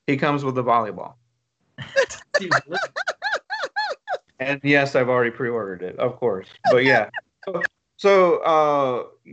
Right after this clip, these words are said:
Speaker 1: so yeah, that's, that's definitely something to look for. I think they're gonna keep doing that because that's where the,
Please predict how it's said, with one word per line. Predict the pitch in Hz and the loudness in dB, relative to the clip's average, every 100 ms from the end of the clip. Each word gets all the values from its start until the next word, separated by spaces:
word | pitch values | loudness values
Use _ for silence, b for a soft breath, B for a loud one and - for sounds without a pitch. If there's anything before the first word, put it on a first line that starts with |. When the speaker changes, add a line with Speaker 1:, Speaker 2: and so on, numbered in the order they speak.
| - - - | -20 -20 -20
Speaker 1:
so | - 160 156 | -4 2 2
yeah, | 151 190 | 2 0
that's, | 147 170 190 - - | 2 0 0 -10 -14
that's | 135 151 190 - | -4 0 0 -4
definitely | 151 156 160 160 | -4 -4 -4 -8
something | 147 151 143 | -8 -10 -6
to | 139 | -6
look | 131 | -4
for. | 131 | 0
I | 143 | 0
think | 156 240 | 0 -2
they're | 220 | 0
gonna | 208 | 0
keep | 170 180 139 | -2 -6 -6
doing | 151 151 | -4 -4
that | 123 107 120 | -4 -6 -6
because | 135 135 | -2 2
that's | 170 175 | 2 2
where | 190 180 | 2 2
the, | 156 147 135 120 - | 4 6 6 2 -2